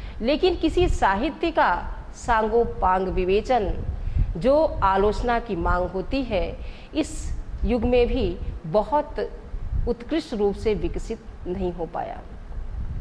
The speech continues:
आलोचना का विकास जब हम शुक्ल युग में देखते हैं, जो गद्य का तृतीय उत्थान माना जाता है, यहाँ पे एक पुस्तक के आधार पर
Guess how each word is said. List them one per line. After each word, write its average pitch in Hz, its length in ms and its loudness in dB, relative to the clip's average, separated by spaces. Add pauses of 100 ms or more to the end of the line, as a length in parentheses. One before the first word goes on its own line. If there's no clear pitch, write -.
(680)
आलोचना 330 600 4
का 359 340 4 (440)
विकास 226 840 2
जब 208 160 0
हम 226 80 2
शुक्ल 302 320 -2
युग 359 180 2
में 339 220 2
देखते 202 380 2
हैं, 190 400 -4 (260)
जो 233 160 2
गद्य 220 380 2
का 269 180 4
तृतीय 269 440 2
उत्थान 226 400 0
माना 190 320 2
जाता 180 280 0
है, 214 340 0 (640)
यहाँ 254 340 2
पे 170 240 0 (520)
एक 254 300 2
पुस्तक 359 360 2 (100)
के 339 180 2
आधार 196 580 0
पर - 380 -2